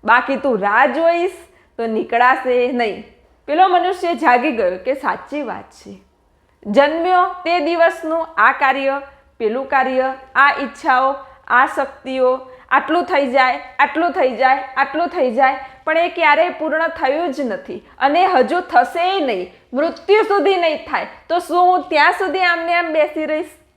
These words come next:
એ મનુષ્ય જાગી ગયો. એને કીધું, "મહાપુરુષ, તમારી વાત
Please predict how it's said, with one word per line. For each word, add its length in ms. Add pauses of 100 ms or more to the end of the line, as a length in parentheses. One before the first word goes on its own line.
(520)
એ 120
મનુષ્ય 540
જાગી 380
ગયો. 300 (200)
એને 280
કીધું, 220
"મહાપુરુષ, 600 (360)
તમારી 360
વાત 240